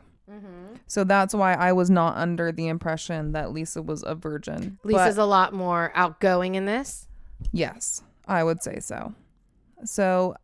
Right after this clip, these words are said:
Speaker 2: after all the surfing, they hit up a corner market, and this is the first time we see Bobby treating Marty like shit,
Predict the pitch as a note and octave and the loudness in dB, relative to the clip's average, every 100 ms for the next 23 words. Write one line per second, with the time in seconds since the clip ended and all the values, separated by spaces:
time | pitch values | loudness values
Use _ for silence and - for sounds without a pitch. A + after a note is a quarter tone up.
0 | _ _ _ G3 F3+ F3+ - A3+ G#3 G#3 | _ _ _ 0 0 0 -4 0 2 2
1 | A3 G#3 G3+ G3+ A3+ - G3 - G3 F#3+ | 0 2 2 2 0 0 -2 0 0 4
2 | G3+ C#4 _ _ - G3 F#3 F3+ F#3 F#3 | 4 4 _ _ -8 -2 0 0 0 0
3 | F#3+ F#3 F#3+ G#3 - G3+ A3+ A#3 F#3 F3 | 0 0 -2 -4 2 4 6 6 4 0
4 | - F3+ G#3 - _ F#3+ F3+ F#3 F#3+ F#3 | -4 -4 -6 -12 _ 0 0 -2 -4 -2
5 | G3 F#3+ F#3+ - G#3 F#3+ F#3+ F3+ F#3 F#3+ | -4 -2 -4 -4 -2 0 0 0 -4 -4
6 | G#3 G3 F#3 F3+ F3+ F#3 - F#3 F3 F3+ | -4 -2 0 -2 0 -4 -4 -6 -2 0
7 | F3+ E3 E3 E3 E3 D#3 - - - D#3+ | 0 -2 -4 -4 -2 -4 -6 -12 -6 -6
8 | - | -6